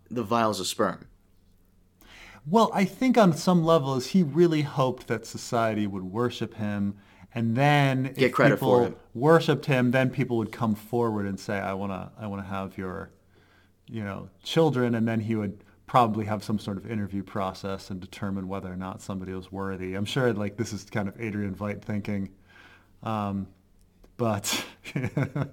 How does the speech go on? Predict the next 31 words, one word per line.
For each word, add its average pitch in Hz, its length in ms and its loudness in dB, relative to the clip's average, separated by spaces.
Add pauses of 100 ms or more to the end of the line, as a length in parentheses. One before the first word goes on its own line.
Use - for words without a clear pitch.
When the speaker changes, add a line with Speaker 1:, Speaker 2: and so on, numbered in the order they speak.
(1300)
Speaker 2:
I 180 160 12
don't 151 100 10
know. 123 220 4 (280)
It's, 156 220 -2 (460)
we 185 140 10
don't 202 140 10
get 156 160 8
into 127 300 4
it 104 80 -4
too 120 180 2
much, 95 300 -2
but 165 140 8
yes, 147 300 8
that 160 220 6
the, 151 260 0 (160)
him 214 240 10
saying 180 300 10
he's 139 160 6
never 143 160 6
given 131 280 2
himself 120 420 2
to 117 120 0
a 107 60 0
woman, 104 600 0 (680)
you 147 120 0
know, 131 80 2
he, 147 180 -2
he 147 200 0
specifically 170 640 6
didn't 131 280 4
say, 107 640 0